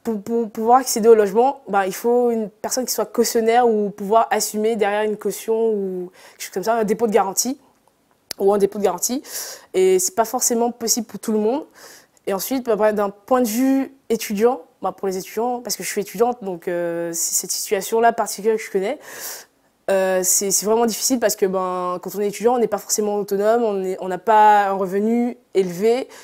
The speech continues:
Souvent, beaucoup d'étudiants, ben, vivent avec juste une bourse ou, euh, ou sont obligés de travailler mais, euh, et assumer leurs coûts en même temps. Ils n'ont pas vraiment le salaire qui, qui va avec pour pouvoir prendre un logement autonome.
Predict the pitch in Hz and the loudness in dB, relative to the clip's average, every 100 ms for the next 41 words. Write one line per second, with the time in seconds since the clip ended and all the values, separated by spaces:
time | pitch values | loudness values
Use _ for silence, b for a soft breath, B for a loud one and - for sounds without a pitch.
0 | - - 220 240 254 254 220 196 226 190 | -14 -4 2 4 4 2 -4 -4 -4 -2
1 | 220 254 220 190 214 208 196 175 196 254 | 0 0 0 -2 0 2 0 -2 -6 -6
2 | - 214 196 233 - - - - - - | -2 -2 2 0 -2 -6 -8 -14 -14 -18
3 | _ 214 233 247 226 196 185 185 180 180 | _ -2 0 4 4 6 6 4 4 2
4 | 202 196 202 185 202 214 190 202 233 214 | -2 -4 -6 -4 -6 -2 0 2 2 0
5 | 190 180 170 160 - _ 214 196 - 220 | 0 -2 -2 -6 -10 _ 2 2 0 0
6 | 214 214 208 185 226 226 185 - 208 208 | 0 0 -4 -4 -4 -4 -6 -6 -4 -2
7 | 208 196 185 170 190 196 214 208 196 202 | 0 -2 -4 -6 -6 -4 -4 -4 -2 -2
8 | - 202 185 175 - 180 180 170 151 - | -4 -8 -8 -10 -10 -8 -6 -6 -10 -12
9 | - _ _ _ 185 180 208 214 - 208 | -20 _ _ _ -8 0 0 -2 -6 -4
10 | 202 185 180 180 185 196 202 185 175 156 | -4 -6 -8 -6 -4 -4 -6 -8 -10 -12